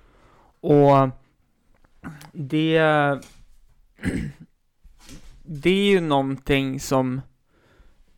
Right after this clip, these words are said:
jag själv tycker är jätteroligt, för att, eh,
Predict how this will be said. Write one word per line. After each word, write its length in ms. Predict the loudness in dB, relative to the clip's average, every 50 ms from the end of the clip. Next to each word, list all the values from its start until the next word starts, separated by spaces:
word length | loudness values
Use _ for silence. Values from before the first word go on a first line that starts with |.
| _ _ _ -16 -8
jag 320 | 0 4 6 6 6 4
själv 420 | 4 4 4 4 4 2 0 -2 -2
tycker 280 | -4 -4 -4 -2 -2
är 80 | -2 0
jätteroligt, 800 | 0 0 -2 -2 -4 -2 -2 -2 -2 0 0 0 0 0 -2 -2 0
för 240 | 2 4 4 4
att, 460 | 4 2 0 0 -4 _ _ _ -4 -2
eh, 200 | 0 0 0